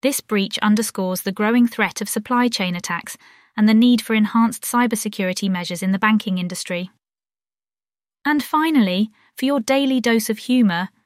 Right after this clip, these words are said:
I walked home and saw a fudge sundae, a carrot cake, and an apple pie in the road.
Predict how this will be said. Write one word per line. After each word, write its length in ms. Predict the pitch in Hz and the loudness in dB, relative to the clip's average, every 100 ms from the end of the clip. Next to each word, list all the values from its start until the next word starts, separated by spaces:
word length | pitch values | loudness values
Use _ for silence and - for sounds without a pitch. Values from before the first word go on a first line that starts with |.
| _ _ _ _ - | _ _ _ _ -2
I 80 | 233 | 0
walked 320 | 240 302 - | 0 -2 -4
home 300 | - 247 240 | -2 2 4
and 100 | 220 | 4
saw 240 | - 226 | 2 0
a 60 | 214 | 0
fudge 340 | - 240 214 | 0 0 0
sundae, 540 | - 240 233 240 247 247 - | 0 2 2 2 -2 -6 -12
a 40 | |
carrot 440 | - - 247 247 | -8 -2 -2 -2
cake, 400 | - 220 214 - _ _ | -4 -2 -2 -6 _ _
and 100 | 220 | 0
an 120 | 214 | 2
apple 260 | 233 226 247 | 2 2 -4
pie 240 | 208 240 | -2 -2
in 140 | 233 196 | 2 2
the 100 | 185 | 0
road. 360 | 180 175 180 | -2 -4 -6